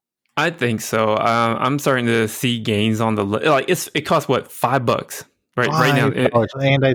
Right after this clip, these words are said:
Speaker 2: you probably have to have the Xbox Gold, right, for the online junk, I would
Speaker 1: Well,
Speaker 2: think.
Speaker 1: that, no, that's the thing. They are totally, uh, I think,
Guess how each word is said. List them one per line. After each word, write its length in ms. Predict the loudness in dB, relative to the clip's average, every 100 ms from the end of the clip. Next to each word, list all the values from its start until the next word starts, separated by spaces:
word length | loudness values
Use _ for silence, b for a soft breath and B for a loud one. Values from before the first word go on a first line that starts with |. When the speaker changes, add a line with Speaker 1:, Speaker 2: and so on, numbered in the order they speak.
| 0
Speaker 2:
you 100 | 0
probably 240 | 2 2 2
have 140 | 2
to 120 | 0
have 160 | -2 -2
the 80 | -2
Xbox 520 | -4 -6 -8 -8 -10 -10
Gold, 360 | -8 -6 -8 -6
right, 240 | -6 -6
for 140 | -8 -8
the 140 | -8
online 540 | -8 -8 -8 -8 -10 -12 _
junk, 420 | -8 -6 -6 -12 -20 _ _ _ -16
I 60 | -12
would 200 | -4 0
Speaker 1:
Well, 180 | 2 2
Speaker 2:
think. 120 | -2
Speaker 1:
that, 60 | -4
no, 280 | 0 2 4
that's 200 | 2 0
the 80 | 0
thing. 320 | 0 0 2
They 240 | 0 0 0
are 260 | 0 2 0
totally, 580 | 0 2 4 2 0 -2
uh, 120 | -2
I 100 | -2
think, 380 | 0 0 0